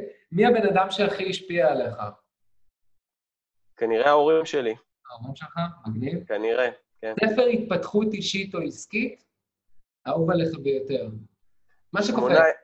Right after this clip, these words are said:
Speaker 2: שמונה ימים מסע לקילוף עצמי מאת אלי שחף. אני כתבתי אותו, אבל הוא ספר מהמם, הוא ספר עלילתי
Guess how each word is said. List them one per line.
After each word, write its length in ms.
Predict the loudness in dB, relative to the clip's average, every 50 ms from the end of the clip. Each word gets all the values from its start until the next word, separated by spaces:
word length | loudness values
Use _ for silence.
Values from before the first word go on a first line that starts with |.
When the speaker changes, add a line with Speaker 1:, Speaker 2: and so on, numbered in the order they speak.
| _ _ _ _ _ _
Speaker 2:
שמונה 460 | -20 -10 -2 2 2 4 6 8 8
ימים 340 | 8 6 6 6 4 4 2
מסע 260 | 0 0 2 4 4
לקילוף 440 | 4 4 2 0 -4 -4 -4 -4 -6
עצמי 340 | -10 -10 -6 -4 -2 -2 0
מאת 320 | 0 2 2 2 0 0
אלי 240 | 0 -2 0 -2 -4
שחף. 420 | -4 -2 -2 -2 -2 -4 -12 -10 -6
אני 260 | -4 0 0 0 0
כתבתי 560 | 0 -2 -2 0 0 0 0 -2 -4 -6 -6
אותו, 360 | -6 -6 -4 -4 -6 -6 -6 _ _ _ _ _ _ _ _ -4
אבל 200 | -2 0 0 2
הוא 80 | 0 0
ספר 640 | -6 -4 2 4 4 4 4 2 0 0 2 0 0 -2
מהמם, 460 | -2 0 2 2 4 4 4 4 4
הוא 100 | 2 -2
ספר 240 | -2 -2 0 2 4 4
עלילתי 720 | 6 6 6 6 4 4 2 2 0 0 0 0 -2 -4